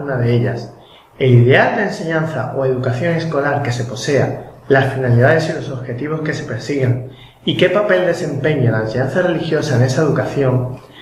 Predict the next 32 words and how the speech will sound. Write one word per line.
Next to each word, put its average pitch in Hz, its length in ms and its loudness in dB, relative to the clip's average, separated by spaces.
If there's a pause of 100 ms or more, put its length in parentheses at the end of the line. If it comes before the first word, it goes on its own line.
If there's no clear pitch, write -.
(160)
determina 170 420 4
y 214 60 -2
fundamenta 170 580 -2
un 143 140 0
método 139 260 0
didáctico 123 540 2
u 110 160 2
otro. - 320 -4
Esto 135 280 0
es, 123 320 2 (380)
según 170 460 2
qué 180 100 0
se 175 220 -2
entienda 170 400 2
por 120 100 2
enseñanza 127 460 -2
religiosa 156 480 -2
escolar, - 840 0
así 135 260 -2
será 165 320 2
el 165 160 0
cómo 160 220 4
se 160 140 -2
enseña 147 920 -4
o 196 140 4
se - 180 -2
desarrolla 131 520 2
en 139 80 2
el 127 100 2
proceso 131 440 -2
de 131 60 2
enseñanza-aprendizaje. 120 1160 0